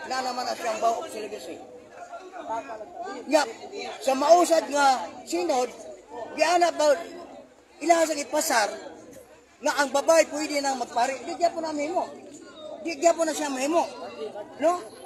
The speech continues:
Kumadri ka, okay, madri ka na. Pero magay na sa,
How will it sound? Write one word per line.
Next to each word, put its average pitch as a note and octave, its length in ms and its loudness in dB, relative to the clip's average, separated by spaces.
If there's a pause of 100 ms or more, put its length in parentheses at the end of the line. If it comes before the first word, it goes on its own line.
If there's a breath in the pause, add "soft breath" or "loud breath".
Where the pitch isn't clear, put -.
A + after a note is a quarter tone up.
(760)
Kumadri F4 360 2
ka, E4+ 160 -2
okay, - 400 -8
madri D#4 320 -4
ka D4 240 -2
na. C#4 160 0
Pero F4 400 4
magay D4 240 0
na C#4 80 -2
sa, B3+ 320 2